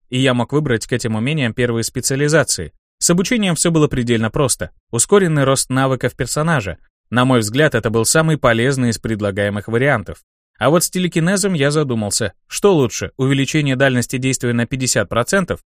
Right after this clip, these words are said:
увеличение предельной перемещаемой массы на тридцать три процента или уменьшение расхода маны на двадцать процентов. Все было полезно. После минутного колебания остановился все же на увеличении дальности.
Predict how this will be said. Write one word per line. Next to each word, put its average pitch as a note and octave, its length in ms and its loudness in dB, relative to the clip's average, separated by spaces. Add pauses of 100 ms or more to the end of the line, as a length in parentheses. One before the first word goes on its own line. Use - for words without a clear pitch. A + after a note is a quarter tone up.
увеличение C3 600 0
предельной B2+ 460 0
перемещаемой B2 600 -2
массы E3 320 -2
на G#2 140 -4
тридцать A2+ 380 -6
три G#2+ 120 -4
процента G2+ 600 -4 (100)
или F3+ 140 0
уменьшение E3+ 500 0
расхода D3 400 0
маны D#3 320 0
на A2+ 160 0
двадцать C3 400 -2
процентов. D3 640 -4 (360)
Все D#3+ 300 4
было A2+ 200 0
полезно. G#2+ 480 0 (240)
После G3 260 -2
минутного D#3+ 400 0
колебания D#3 480 0
остановился C3+ 520 -2
все E3 160 -2
же C#3+ 140 0
на C3 160 0
увеличении G#2+ 640 -4
дальности. G2+ 500 -4